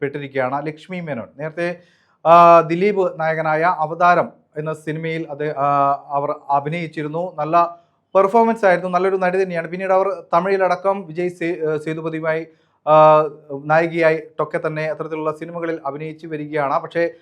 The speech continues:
അടുത്തിടെ അത്തരം പുതിയ സിനിമകളിലൊന്നും തന്നെ ലക്ഷ്മി മേനോനെ കണ്ടിട്ടില്ല. ഇപ്പോഴിതാ ഐ ടി ജീവനക്കാരനെ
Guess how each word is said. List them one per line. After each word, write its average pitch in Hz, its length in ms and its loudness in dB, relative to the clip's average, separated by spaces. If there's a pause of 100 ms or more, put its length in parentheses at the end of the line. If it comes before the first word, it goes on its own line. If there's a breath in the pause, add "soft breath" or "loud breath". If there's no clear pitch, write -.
(160 soft breath)
അടുത്തിടെ 196 400 4 (200)
അത്തരം 180 360 -2 (140)
പുതിയ 165 200 -2
സിനിമകളിലൊന്നും 180 600 -6
തന്നെ 156 180 -8
ലക്ഷ്മി 151 260 -10
മേനോനെ 156 480 -10 (140)
കണ്ടിട്ടില്ല. 156 340 -8
ഇപ്പോഴിതാ 175 440 0 (560 soft breath)
ഐ 185 80 4 (100)
ടി 233 160 -2
ജീവനക്കാരനെ 190 640 0